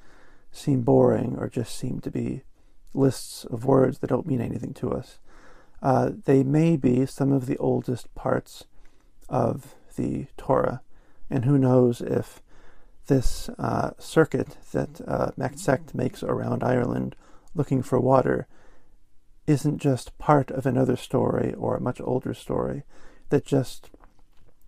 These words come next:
gives a list of the rivers of Ireland, because what more sacred thing you can think can you, uh, make a list of but the places, the goddesses, since I think aren't all the rivers goddesses,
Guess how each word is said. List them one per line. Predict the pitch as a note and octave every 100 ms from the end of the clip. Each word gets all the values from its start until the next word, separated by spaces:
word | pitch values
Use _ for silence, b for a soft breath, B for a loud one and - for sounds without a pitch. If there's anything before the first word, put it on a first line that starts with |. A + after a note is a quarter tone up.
| - -
gives | C#3+ A#2+ A#2
a |
list | A#2+ A#2+ - - - - b b b b b
of | - C3 A#2 A2+ -
the | B2
rivers | A#2+ C3 A#2+ B2 A#2+ -
of | - A#2+ -
Ireland, | - B2 B2 - - C#3+
because | - - B2+
what | B2 -
more | B2 A2+
sacred | - C3+ - -
thing | C3 B2+ C3
you | C#3
can | C3
think | - B2+ C3 - b b b b b -
can | - B2 B2
you, | B2 A#2 - B2 B2 -
uh, | - -
make | C3+ B2+
a | -
list | C#3 - -
of | - - - b b b b
but | C#3
the | -
places, | - C#3 B2 - B2+ C3 - - - - -
the | B2 A#2
goddesses, | B2 C#3 C#3 - -
since | - - C3+ -
I | B2
think | C3 C3
aren't | B2 B2+ B2 A#2+
all | B2 A#2
the | B2
rivers | A#2 B2 C3 -
goddesses, | - B2 A#2 - - -